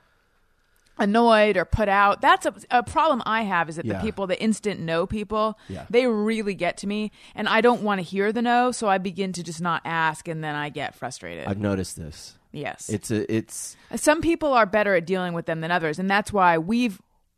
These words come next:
Speaker 1: realized, for me, you know, everyone has their own personality style, and there's the kind of person that brings out the best in you and the kind of person that brings out the worst in you, and, like, the instant no people kind of don't,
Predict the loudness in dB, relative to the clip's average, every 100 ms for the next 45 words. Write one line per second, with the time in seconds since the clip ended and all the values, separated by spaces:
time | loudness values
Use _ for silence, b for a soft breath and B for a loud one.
0 | _ 0 2 4 4 4 2 -2 -10 -20
1 | b b b _ -2 0 2 2 2 0
2 | -4 -8 _ _ _ _ _ _ _ _
3 | _ _ _ 4 8 8 6 4 4 2
4 | 2 0 0 -4 -2 0 0 -2 -4 -2
5 | 0 0 -2 -4 -4 0 -2 -2 -6 -2
6 | -2 -2 -4 -4 -6 -4 -4 -2 -2 -2
7 | 0 0 -2 -6 -6 -8 -8 -8 -10 -8
8 | -10 -10 -10 -10 -10 -10 -8 -8 -6 -6
9 | -4 -6 -6 -8 -4 -4 -2 -6 -8 -4
10 | -2 -2 -2 -8 -4 -4 -4 -8 b b
11 | b -8 -6 -4 -4 -6 -10 _ _ _
12 | _ _ _ _ 0 2 2